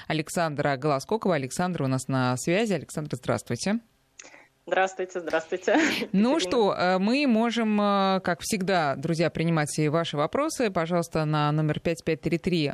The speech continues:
Speaker 1: отправляйте эс эм эски, только в начале, э, текста пишите слово "Вести". И наш WhatsApp и Viber девятьсот три сто семьдесят шесть три шесть три. Александра,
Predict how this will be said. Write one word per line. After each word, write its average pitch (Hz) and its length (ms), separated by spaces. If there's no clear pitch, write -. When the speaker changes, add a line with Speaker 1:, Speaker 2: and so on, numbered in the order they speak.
Speaker 1:
отправляйте 147 640
эс 151 120
эм 175 120
эски, 262 300
только - 240
в 147 40
начале, 139 600
э, 131 540
текста - 500
пишите - 320
слово 131 180
"Вести". 180 420
И 208 220
наш 190 220
WhatsApp 180 300
и - 100
Viber 165 320
девятьсот 151 420
три 160 180
сто - 180
семьдесят 147 460
шесть 160 220
три 143 140
шесть 151 240
три. 262 120
Александра, 220 520